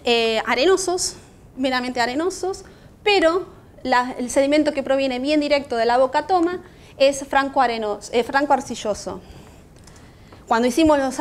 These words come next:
los testeos de filtración fue algo coherente porque, eh, la filtración básica se interrumpe, o sea, se estabiliza la filtración a los treinta minutos.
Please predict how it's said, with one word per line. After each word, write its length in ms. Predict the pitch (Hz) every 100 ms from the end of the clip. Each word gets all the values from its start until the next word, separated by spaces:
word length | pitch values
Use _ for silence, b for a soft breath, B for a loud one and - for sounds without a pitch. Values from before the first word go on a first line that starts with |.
| 262
los 140 | 247
testeos 440 | 240 233 320 311 226
de 100 | 226
filtración 580 | 277 262 285 320 370 359
fue 180 | 269
algo 240 | 254 254 247
coherente 640 | 285 349 339 302 320 339 B B -
porque, 600 | 269 254 262 233 220 -
eh, 200 | 233 226
la 100 | 233
filtración 500 | 240 240 240 302 294
básica 500 | 320 311 294 302 302 B B B
se 120 | 226
interrumpe, 360 | 226 277 285
o 40 | 233
sea, 180 | 226 208
se 280 | - -
estabiliza 560 | 226 220 214 254 294 262
la 100 | 214
filtración 680 | 220 220 233 240 - 320 349
a 80 | 254
los 140 | 226 -
treinta 480 | 240 240 254 247 - - - -
minutos. 720 | 214 196 190 104 175 -